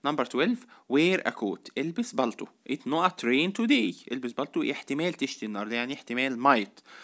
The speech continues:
طبعًا ليه واحد يقول لي: "مستر، طب ما نستخدم must؟" قال لي لا، احنا في ال-، دايمًا must دي بنستخدمها لما نكون متأكد مية في المية، لكن احتمال تشتي الشتا طبعًا دوت في احتمال واحتمال لا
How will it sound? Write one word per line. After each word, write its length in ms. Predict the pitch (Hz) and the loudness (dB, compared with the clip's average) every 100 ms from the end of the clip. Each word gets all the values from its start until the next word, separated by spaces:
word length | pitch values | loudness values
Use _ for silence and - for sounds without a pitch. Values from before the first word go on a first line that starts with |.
| - - | -18 -4
طبعًا 180 | 151 139 | 0 0
ليه 180 | 123 | 0
واحد 220 | 156 156 127 | -2 -4 -4
يقول 100 | 143 | -4
لي: 60 | |
"مستر، 200 | 139 - | -6 -6
طب 120 | 123 | -6
ما 100 | 117 | -6
نستخدم 460 | 113 151 - 127 123 | -2 -2 0 -2 -2
must؟" 80 | 127 | -2
قال 160 | - | -4
لي 80 | 139 | -4
لا، 160 | 123 - - | -4 -6 -12
احنا 200 | - 113 | -12 -10
في 140 | - | -8
ال-، 180 | 107 101 | -6 -4
دايمًا 480 | 104 160 180 196 110 - - - - - - - | -4 -4 -4 -4 -6 -6 -20 -20 -18 -20 -14 -4
must 220 | 165 - | -2 -2
دي 120 | 143 | -4
بنستخدمها 320 | 196 151 - 143 | -4 -4 -4 -2
لما 100 | 120 | -2
نكون 160 | 139 | -2
متأكد 380 | 127 - - 117 | 0 0 0 0
مية 140 | 127 | 0
في 180 | 113 95 | -2 -4
المية، 240 | 107 92 104 | -6 -6 -8
لكن 240 | 117 190 | -8 -6
احتمال 340 | 220 - 180 | -6 -4 -4
تشتي 400 | 190 185 - 190 | -2 -4 -2 -6
الشتا 320 | - - 190 147 | -6 -4 -6 -4
طبعًا 320 | 147 147 123 | -4 -2 0
دوت 360 | 147 151 - | 0 -2 -4
في 120 | - 131 | -6 -4
احتمال 380 | - 127 160 | -2 0 0
واحتمال 360 | 185 - 220 247 | -2 0 2 4
لا 240 | 233 - | 2 -2